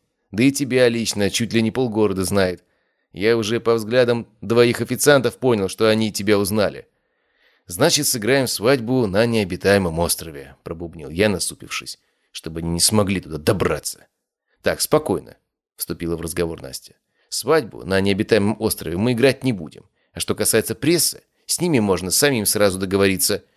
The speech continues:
и обсудить все вопросы на берегу, чтобы на празднике они вели себя достойно и никому не надоедали". "Думаешь, это возможно?" поинтересовался я. "Всё возможно", кивнула Настя.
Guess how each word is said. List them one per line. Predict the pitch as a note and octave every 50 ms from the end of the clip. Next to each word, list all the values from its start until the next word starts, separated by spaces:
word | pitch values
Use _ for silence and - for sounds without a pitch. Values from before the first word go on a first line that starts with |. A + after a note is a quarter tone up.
| _ _
и | - G2+
обсудить | G2+ G2+ - - B2+ D#3 E3+ -
все | - A2+ G2
вопросы | F#2+ F2+ - D3 D3 - -
на | A#2 A2
берегу, | F#2+ F#2+ F2+ E2 F2 F2 E2+
чтобы | D#2 - - G#2 G2 G2
на | G2+ G#2+
празднике | - B2+ D#3 D#3 A#2+ A#2 G#2+ - G2
они | F#2 F#2+ F#2+
вели | F#2+ F#2 F#2+
себя | E2+ - F#2 F2 E2+
достойно | F2 G2 F#2+ - - D3+ D#3 C#3 G#2
и | F#2
никому | F2+ F2+ - G2+ A#2+ C#3 C#3
не | A#2
надоедали". | G#2+ G2+ G2 F#2+ F#2 F2+ E2 E2 D#2 D2+ D#2 - _ _ _ _ _ _ _ _ _ _ _ _ _ _
"Думаешь, | - D#2+ E2+ E2 E2 D#2+ D#2 - -
это | - -
возможно?" | D2+ D2 D2+ E2 G2 C3+ C3+ C3 F#2 - _ _ _ _ _
поинтересовался | - F2 E2 - C#2 C#2+ - - C#2+ B1+ B1 A#1 - -
я. | G#1+ G1+ G1+ - _ _ _ _ _ _ _ _ _ _ _ _ _ _ _ _ _ _ _ _ _ _ _
"Всё | - - - G#3 D#3
возможно", | F#2 D2+ D2 - A1+ - - - _ _ _ _ _ -
кивнула | - D#2+ C#2+ C#2+ C#2 C#2+
Настя. | - - A#1 - - - -